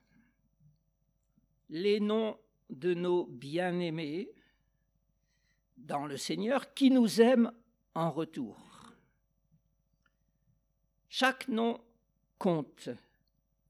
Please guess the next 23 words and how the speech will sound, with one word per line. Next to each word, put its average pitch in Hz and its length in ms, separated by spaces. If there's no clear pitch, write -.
Le 185 200
Seigneur 208 440
connaît 190 400
ses - 400
brebis 180 480
par 208 840
leur 175 640
nom. 180 320
Il 156 320
les 180 260
appelle - 500
par 175 360
leur 175 500
nom. 175 260
Chacun - 800
de 185 140
vous 175 300
a 123 80
été 143 360
appelé 185 580
par - 320
son 175 360
nom, 190 340